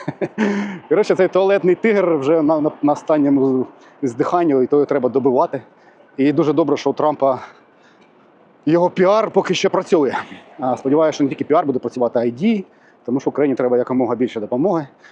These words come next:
Рамштайн відбувся, що такий дуже серйозний сув, а, сприйняття американців від-, пройшов той самий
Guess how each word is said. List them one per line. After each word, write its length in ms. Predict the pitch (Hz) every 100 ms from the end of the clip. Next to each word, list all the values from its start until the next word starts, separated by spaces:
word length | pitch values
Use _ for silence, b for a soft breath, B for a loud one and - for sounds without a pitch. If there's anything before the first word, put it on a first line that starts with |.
| -
Рамштайн 480 | 135 117 160 202 180
відбувся, 440 | 147 151 147 127
що 140 | 135
такий 260 | 113 127 120
дуже 200 | 135 127
серйозний 560 | - - 143 143 120 120
сув, 360 | - 131 - _ b b -
а, 120 | 120
сприйняття 460 | 117 131 135 - 135
американців 560 | 117 120 165 185 151 156
від-, 120 | 131
пройшов 500 | - 143 131 - 135
той 120 | 120
самий 280 | - 123